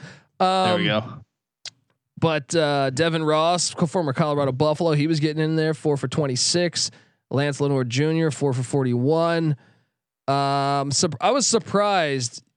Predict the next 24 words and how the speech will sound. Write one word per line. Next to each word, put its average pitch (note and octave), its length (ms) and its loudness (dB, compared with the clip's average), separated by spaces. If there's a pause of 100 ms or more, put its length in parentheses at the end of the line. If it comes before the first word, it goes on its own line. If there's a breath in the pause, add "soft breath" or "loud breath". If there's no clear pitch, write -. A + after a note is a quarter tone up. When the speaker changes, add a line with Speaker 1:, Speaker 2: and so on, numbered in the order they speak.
(160)
Speaker 1:
You E3 80 2
know, D3 120 2
Corbin G3+ 420 0
had D#3 180 0
twenty F#3+ 300 0
rushes E3 300 0
for D#3 140 0
a D3+ 40 2
hundred D#3 240 0
thirty-three C#3 320 0
yards. C#3+ 200 2
I C3+ 60 2
thought D3+ 220 -2
Stevie D#3+ 260 -2
Scott D#3 480 0 (160)
and, D3 260 -2
and, C3 320 -2 (100)
and B2+ 280 -2
Cam D3+ 220 0
Scarlett D3+ 360 0
would C#3 120 -2
get D3 120 0
more C#3 160 0
action, D3+ 500 0